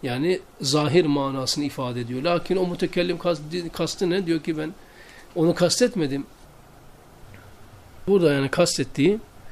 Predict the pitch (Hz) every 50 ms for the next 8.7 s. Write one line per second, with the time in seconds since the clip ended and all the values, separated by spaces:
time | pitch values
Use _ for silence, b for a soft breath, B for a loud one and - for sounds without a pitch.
0 | B B B B B B B B B - - 170 147 156 156 151 151 139 - 160
1 | 160 165 160 151 151 151 147 151 151 147 151 135 - - 151 143 139 113 143 139
2 | 139 135 131 - 147 131 127 127 131 127 127 123 127 127 131 - - - 143 131
3 | 127 131 123 - 139 127 120 120 117 - - - 120 113 113 139 165 170 156 139
4 | 127 123 - - 131 123 120 120 120 120 - - - - - - - - 123 120
5 | 117 113 113 120 B B B B B B B B B - - - - 135 117 120
6 | 123 120 117 113 117 113 - - - 127 123 120 117 120 123 120 117 117 117 117
7 | - 135 120 117 127 120 117 - - 127 120 117 135 - - 135 123 113 110 -
8 | - - - 123 117 113 113 113 113 - 117 113 113 135